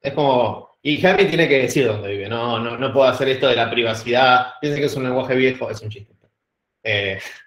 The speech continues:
bueno, a ver si, me, si después en el parcial le aparece algo así. Em, Martín dice, la dirección de un int, por ejemplo, ¿va a ser el primero de los cuatro bits?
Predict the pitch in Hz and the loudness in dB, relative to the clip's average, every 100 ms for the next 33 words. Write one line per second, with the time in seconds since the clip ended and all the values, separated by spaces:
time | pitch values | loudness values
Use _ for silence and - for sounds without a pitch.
0 | _ - 95 - _ _ _ 110 120 117 | _ -8 -8 -10 _ _ _ 2 2 0
1 | 117 110 104 98 104 104 113 110 - _ | -2 0 -2 -4 -6 -6 -6 -6 -12 _
2 | _ _ - 107 101 101 101 110 101 101 | _ _ -8 -6 -4 -4 -4 -2 0 0
3 | 98 98 - 98 101 101 107 110 _ _ | -2 -4 -6 -8 -8 -8 -14 -16 _ _
4 | _ - 113 110 107 107 104 95 98 _ | _ -2 0 0 0 -2 -4 -6 -12 _
5 | _ - - 185 185 185 185 180 180 151 | _ -10 -2 4 6 6 4 4 4 4
6 | 156 165 - 240 262 226 190 151 120 107 | 4 2 -2 0 2 2 2 0 -4 -6
7 | 120 117 127 113 113 104 170 185 - 185 | -6 -6 -6 -6 -6 -4 -2 -2 0 0
8 | 196 208 - _ 123 127 120 127 165 180 | 0 -4 -14 _ -6 -6 -6 -4 0 2
9 | 143 127 165 156 131 139 - - - _ | 2 2 0 0 0 -2 -2 -8 -20 _